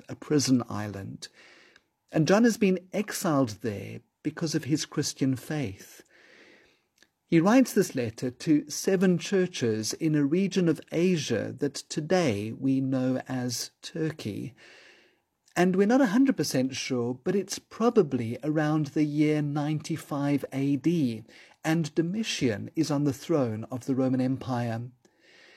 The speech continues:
And a great persecution has begun against the Christian church.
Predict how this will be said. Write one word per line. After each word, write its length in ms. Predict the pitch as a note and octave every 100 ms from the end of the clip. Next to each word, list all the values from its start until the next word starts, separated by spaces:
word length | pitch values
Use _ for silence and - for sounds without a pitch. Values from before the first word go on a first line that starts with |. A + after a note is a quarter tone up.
| - _ _ _ _ D#3+
And 100 | D#3+
a 40 |
great 360 | F#3+ B3+ C4 - _
persecution 920 | G3+ A3 - A3 - G#3+ G#3 - C#3
has 220 | A2 D3 -
begun 800 | E3+ C3+ E3 F3 D#3+ A#2 G#2 G#2
against 560 | C3+ D#3 D3 C#3+ -
the 60 | C3+
Christian 540 | - D3 - D3 C#3
church. 640 | - F3 E3 A#2+ - -